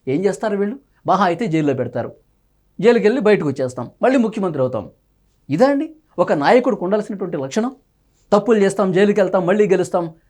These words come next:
మళ్ళీ ముఖ్యమంత్రులు అయిపోతాం. అలాంటి నాయకుల పంచన ఉంటే మీరు కూడా అలాగే తయారవుతారు. మీరు కూడా అలాంటి అవినీతి, అక్రమాలు, దాడులు, దౌర్జన్యాలు ఇదే ఉంటుంది.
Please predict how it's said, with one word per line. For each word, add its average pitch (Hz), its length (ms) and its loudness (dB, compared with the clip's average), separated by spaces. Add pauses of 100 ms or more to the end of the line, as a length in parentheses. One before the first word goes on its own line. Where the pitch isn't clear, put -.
(100)
మళ్ళీ 233 160 4
ముఖ్యమంత్రులు 190 500 -2
అయిపోతాం. 160 460 -2 (1300)
అలాంటి 247 680 2 (220)
నాయకుల 196 640 0
పంచన 180 440 -4
ఉంటే 135 600 -4 (720)
మీరు 190 200 0
కూడా 202 380 2
అలాగే 220 340 0
తయారవుతారు. 135 840 -4 (500)
మీరు 214 200 2
కూడా 196 340 2 (260)
అలాంటి 220 560 0 (100)
అవినీతి, 175 420 0
అక్రమాలు, 196 600 -2 (320)
దాడులు, 190 360 2
దౌర్జన్యాలు 175 640 -2 (400)
ఇదే 254 140 2
ఉంటుంది. 226 460 -2